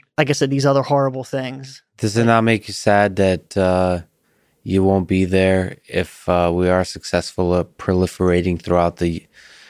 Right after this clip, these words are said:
Speaker 2: observable universe, that you won't be there to experience any of it? It's just
Speaker 1: Yeah.
Speaker 2: the ego death, right? It's the death 'cause you're still gonna die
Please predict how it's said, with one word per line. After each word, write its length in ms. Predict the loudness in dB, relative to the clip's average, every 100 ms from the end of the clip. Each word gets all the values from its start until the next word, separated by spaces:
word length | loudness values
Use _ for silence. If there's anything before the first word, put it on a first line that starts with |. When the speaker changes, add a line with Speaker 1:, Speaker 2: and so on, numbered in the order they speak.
| _
Speaker 2:
observable 600 | -8 -6 0 0 2 0
universe, 720 | 0 2 0 2 0 -2 -10 -16 _ _ _ _ _ -4
that 80 | 0
you 120 | 2
won't 180 | 2 2
be 140 | 0
there 260 | 2 2 0
to 360 | -2 -4 -4 -8 _ _ _ _ _ _ _ _ _ _ _
experience 640 | -14 -10 -2 0 0 0
any 200 | 0 2
of 80 | 2
it? 220 | 0 -2 _ _ _ _ _
It's 100 | -10
just 120 | -2
Speaker 1:
Yeah. 380 | 2 4 4 4
Speaker 2:
the 60 | 2
ego 100 | 2
death, 360 | 0 -4 -4
right? 280 | -2 0 -2
It's 260 | -8 -12 -6
the 260 | 0 2 2
death 460 | 2 0 -2 _ -6
'cause 340 | -4 -4 -12
you're 140 | -10 -10
still 240 | -4 -2
gonna 240 | 0 0 0
die 580 | 0 0 0 -2 -4